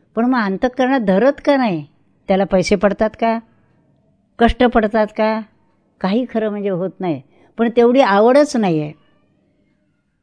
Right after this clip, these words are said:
भगवंतावर आपण प्रेम करतच नाही. जर आपण प्रेम करत असू खऱ्या अर्थाने, तर ज्याच्यावर आपण प्रेम करतो त्याचा विसर कधी पडत नाही.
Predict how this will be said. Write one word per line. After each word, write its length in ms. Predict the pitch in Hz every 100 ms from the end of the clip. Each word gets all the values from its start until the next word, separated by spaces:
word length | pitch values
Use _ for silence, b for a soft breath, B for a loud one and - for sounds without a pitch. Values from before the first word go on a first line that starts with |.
| _ _ _ _ _ _
भगवंतावर 580 | 170 185 240 277 277 277
आपण 300 | 254 226 269
प्रेम 380 | 254 233 240 269
करतच 640 | 269 220 240 240 277 -
नाही. 260 | 220 170 151 _ _ _ _ _ _ _ _ _ _ _ _ _ _ _ _ _ _ _ _
जर 140 | 196 262
आपण 280 | 247 254
प्रेम 280 | 240 226 220
करत 320 | 208 214 202
असू 340 | 180 160 165 175 - _ _ _ _ -
खऱ्या 320 | 196 214 208
अर्थाने, 500 | 175 - 165 160 185 220 _ _ _ _ _ _ _ _ _ _ _ _
तर 60 | 196
ज्याच्यावर 440 | 180 185 240 254
आपण 300 | 220 - 196
प्रेम 340 | 165 190 208 208
करतो 400 | 190 170 185 208
त्याचा 360 | 190 170 196
विसर 420 | 185 160 - 202
कधी 320 | 196 160 143 190
पडत 400 | 170 147 151 170
नाही. 340 | 165 151 139